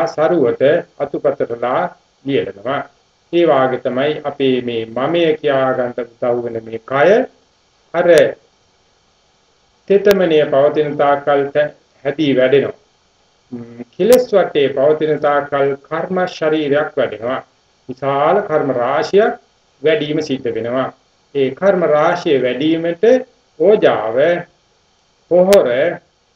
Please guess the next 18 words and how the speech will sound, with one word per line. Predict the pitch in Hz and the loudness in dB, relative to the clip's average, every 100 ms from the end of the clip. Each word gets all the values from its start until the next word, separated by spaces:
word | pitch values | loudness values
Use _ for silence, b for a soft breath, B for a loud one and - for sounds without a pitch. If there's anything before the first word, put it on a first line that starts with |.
| _ _ - | _ _ -10
ඇති | 135 156 | -8 0
කරලා | 156 143 139 | 0 2 0
දෙන්නේ | 143 143 | 0 0
අන්න | 135 139 | -2 0
අර | 135 | -2
කෙලෙස් | 135 117 117 | -2 -2 -2
වලින්. | 117 113 127 - _ _ _ - | -2 -4 -4 -6 _ _ _ -4
ඒ | 147 143 | -2 -2
කෙලෙස් | - 220 220 220 - _ _ _ _ _ _ _ - | 2 4 6 2 0 _ _ _ _ _ _ _ 0
ඕජාව | 175 170 147 139 | 2 4 4 4
ලබා | 123 120 143 147 | 0 0 0 2
ගන්නේ | 147 151 151 151 151 - _ - | 0 0 -2 -4 -6 -12 _ -8
ඇහෙන්, | 127 143 165 196 220 _ _ _ _ _ _ _ _ _ _ 107 | -2 2 2 0 -10 _ _ _ _ _ _ _ _ _ _ _
නා-, | 107 123 151 - | -8 -4 -4 -6
දි-, | - 135 156 143 | -8 -4 -2 -2
අ, | 131 123 117 117 | -2 -2 -2 -4
කනෙන්, | - 156 170 196 262 - _ _ _ _ | -2 -2 2 0 0 -6 _ _ _ _
නාසයෙන්, | 117 131 151 151 156 180 | -8 -4 -4 -2 -4 -2